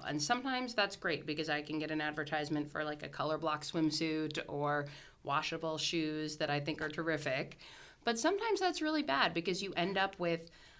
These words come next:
either politically, um, problematic or, uh, sort of propaganda-driven messages, or we've seen a lot of literature recently about,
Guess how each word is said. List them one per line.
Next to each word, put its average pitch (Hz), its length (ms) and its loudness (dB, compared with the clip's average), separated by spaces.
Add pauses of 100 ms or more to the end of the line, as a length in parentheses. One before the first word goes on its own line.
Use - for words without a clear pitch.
(140)
either 147 280 2
politically, 202 1080 -2 (160)
um, 196 500 2 (800)
problematic 190 760 2
or, 160 480 0
uh, 147 240 0
sort 147 180 -2
of 143 140 -8
propaganda-driven 170 960 2
messages, 214 840 0
or 151 360 2 (380)
we've 151 200 0
seen 165 220 2
a 156 60 2
lot 156 180 2
of 151 100 -2
literature 156 440 -2
recently 156 560 -2
about, 147 360 -2